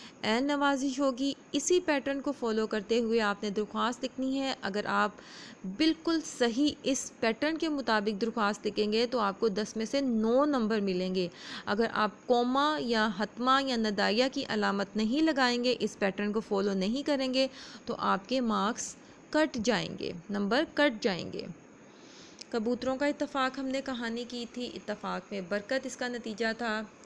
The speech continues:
होता क्या है कि एक दफ़ा का जिक्र है कि कबूतरों का एक गोल गु-, जंगल से गुजर रहा था। अचानक उनको ज़मीन पर दाने बिखरे हुए नज़र आते हैं।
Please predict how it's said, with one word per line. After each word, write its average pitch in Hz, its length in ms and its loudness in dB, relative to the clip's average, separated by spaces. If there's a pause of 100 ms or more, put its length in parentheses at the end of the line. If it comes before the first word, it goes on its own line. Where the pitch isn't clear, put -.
(240)
होता 214 320 0
क्या 262 200 -2
है 233 220 -2
कि - 220 -10
एक 214 300 0 (180)
दफ़ा 214 240 -4
का 214 140 -6
जिक्र 190 260 -8
है 233 280 -6 (500)
कि 247 100 0
कबूतरों 226 520 -2
का 254 140 -2
एक 214 460 -2
गोल 202 640 0 (1400)
गु-, 190 320 2
जंगल 220 340 -2
से 294 160 -4
गुजर 254 280 -2
रहा 247 240 -2
था। 240 260 -6 (460)
अचानक 226 520 0
उनको 233 400 -2
ज़मीन 214 320 -2
पर 208 140 -2
दाने 190 340 -2
बिखरे 220 300 -2
हुए 269 200 -2
नज़र 254 280 -2
आते 226 300 -4
हैं। 233 360 -6